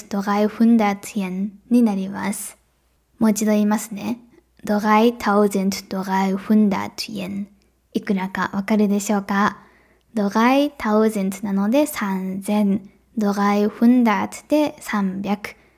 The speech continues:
合わせて三千三百円になります。こちらの方も先ほどと同様、初級者にはあんまり正直勧めないです。一応タイトルには入門から上級までって書いてあるんですけど、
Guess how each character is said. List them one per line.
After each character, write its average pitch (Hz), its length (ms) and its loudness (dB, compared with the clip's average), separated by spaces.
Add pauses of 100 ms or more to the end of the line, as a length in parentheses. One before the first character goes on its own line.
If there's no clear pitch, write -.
(120)
合 208 120 -2
わ 214 100 0
せ 208 140 -6
て 277 160 0
三 220 260 0
千 226 160 2
三 233 240 2
百 247 260 -2
円 247 220 0
に 247 100 4
な 226 140 4
り 185 120 -4
ま 185 220 -6
す。 - 220 -8 (640)
こ 254 140 -8
ち 311 160 -4
ら 349 100 2
の 370 140 -2
方 392 100 -2
も 269 140 0
先 240 320 -2
ほ 240 120 0
ど 247 140 0
と 247 240 -2
同 240 320 0
様、 254 220 0
初 254 260 -4
級 381 320 -6
者 349 160 -4
に 311 160 0
は - 160 -2
あ 247 60 0
ん 285 180 -2
ま 285 120 0
り 262 120 -4
正 254 200 -2
直 240 400 0
勧 202 300 -6
め 202 140 -2
な 208 160 0
い 202 100 -2
で 202 140 -2
す。 - 160 -10 (300)
一 240 280 -4
応 370 120 -2
タ 392 160 -6
イ 370 60 -8
ト 277 120 -2
ル 233 80 0
に 214 140 -2
は 208 80 -2
入 220 260 2
門 294 240 -2
か 285 120 -6
ら 254 120 -2
上 233 220 2
級 240 180 -2
ま 240 140 2
で 233 60 0
っ 226 40 -8
て 226 180 -12
書 247 120 -6
い 233 80 -2
て 233 200 -12
あ - 60 -4
る 220 160 0
ん 214 80 -4
で 196 100 -8
す - 140 -14
け 208 200 -8
ど、 208 280 -2